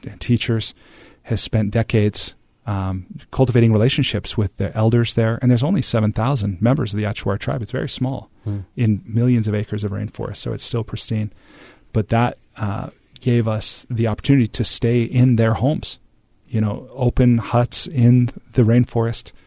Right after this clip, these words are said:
Speaker 1: It's, it's really special. It's not the kind of thing you could <laughs> find on Airbnb, you know.
Speaker 2: I was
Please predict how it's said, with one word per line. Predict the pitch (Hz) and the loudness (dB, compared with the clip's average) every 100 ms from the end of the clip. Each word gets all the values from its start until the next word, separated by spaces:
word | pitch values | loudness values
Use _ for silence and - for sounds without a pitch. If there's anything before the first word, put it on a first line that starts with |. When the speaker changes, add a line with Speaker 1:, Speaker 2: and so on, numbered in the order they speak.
| _ _ _ _ | _ _ _ _
Speaker 1:
It's, | - - - - | -10 -8 -8 -10
it's | - 113 - | -8 -6 -2
really | 113 110 | -2 -2
special. | - - 101 - | -4 -6 -6 -6
It's | 113 123 | -6 -4
not | 113 | -4
the | |
kind | 117 117 | -4 -4
of | 101 | -2
thing | 113 110 | -2 -2
you | 107 | -2
could | - 110 | -4 -6
<laughs> | - 175 - 196 | -6 -6 0 0
find | - 131 123 | 4 4 6
on | 117 | 6
Airbnb, | 117 113 113 113 120 - | 6 6 4 4 0 0
you | 131 | -2
know. | 127 113 - - | -2 -4 -8 -4
Speaker 2:
I | |
was | 113 101 87 - | -2 -2 -4 -10